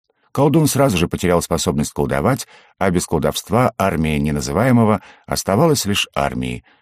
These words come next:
а на нашей стороне был орден. Великаны, почувствовав, что их владыка потерял силы, в страхе бежали. Огры, пришедшие в Валиостр,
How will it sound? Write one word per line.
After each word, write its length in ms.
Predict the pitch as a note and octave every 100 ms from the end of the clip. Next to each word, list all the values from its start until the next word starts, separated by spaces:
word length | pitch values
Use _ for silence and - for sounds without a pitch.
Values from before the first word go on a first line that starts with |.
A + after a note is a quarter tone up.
| _
а 80 | D2
на 100 | C#2+
нашей 300 | F2 A#2+ C#3+
стороне 520 | - A#2+ B2 A#2 A2 -
был 360 | - B1+ C#2 -
орден. 420 | - B1 - A#1+ - _ _ _ _ _ _ -
Великаны, 440 | D#2+ E2+ F#2+ E2+
почувствовав, 600 | C#2 C2 G#2+ - E2 D2+
что 140 | - E2+
их 160 | D2+
владыка 360 | D#2 D#2 G2+ E2+
потерял 380 | D#2+ E2+ F2 E2
силы, 400 | - B2 F2+ D2 - -
в 80 |
страхе 380 | - - G2+ -
бежали. 460 | A2 A#2 B2+ C2+ - _ _ _ _
Огры, 340 | A2 B2+ A#3 A#2
пришедшие 600 | G2+ F#2 G2 - - E2
в 40 |
Валиостр, 540 | D2+ D2 A#2 B2 -